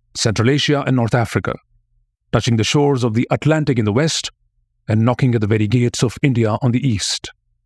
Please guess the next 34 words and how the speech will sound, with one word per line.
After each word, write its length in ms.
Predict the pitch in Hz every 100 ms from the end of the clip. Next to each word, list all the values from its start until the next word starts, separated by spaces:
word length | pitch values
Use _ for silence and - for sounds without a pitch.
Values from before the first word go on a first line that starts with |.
| _ _
Syrians, 640 | - 175 151 117 107 101
Persians, 520 | - 143 135 120 104
Berbers, 680 | 95 139 135 110 98 92 - -
Turks, 340 | 143 143 139 143
and 120 | 123
others 440 | 101 92 92 90 - _ _ _ -
were 160 | 107 -
rapidly 460 | 120 127 117 110 110
Islamized, 680 | 101 110 101 92 98 - - - _ _ -
and 100 | 113
their 80 | 110
languages 400 | 131 135 123 120
and 120 | 117
cultures 460 | 143 135 135 123 110
Arabicized. 800 | 131 123 110 107 107 104 - - - _ _ _ _ -
Trade, 460 | 160 127 101 117 -
especially 420 | - 131 - 123
that 200 | 113 113
of 100 | 107
silk, 460 | - 160 156 - - _ _ -
played 220 | 120 117
an 200 | 113 117 -
important 420 | 123 127 113 110
role 240 | 143 120
in 60 | 110
the 120 | 117
economic 480 | 110 123 135 113 95
and 300 | 110 101 101
consequently 540 | 113 107 127 123 117
political 400 | - 131 127 131
life 500 | 120 127 95 95 - -
of 180 | 117 104
the 80 |
kingdoms, 640 | 107 131 107 87 82 -